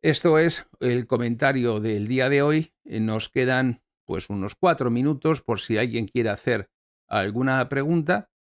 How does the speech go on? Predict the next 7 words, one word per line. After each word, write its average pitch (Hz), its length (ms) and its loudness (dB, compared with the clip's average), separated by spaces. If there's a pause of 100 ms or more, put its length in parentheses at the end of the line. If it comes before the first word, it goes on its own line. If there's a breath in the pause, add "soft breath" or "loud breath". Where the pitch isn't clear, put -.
Es, 127 300 0 (280)
sobre 110 240 2
todo, 127 300 2
pues, 110 180 -2 (180)
Daniel 123 360 2
Herranz, 123 380 0
eh, 104 280 0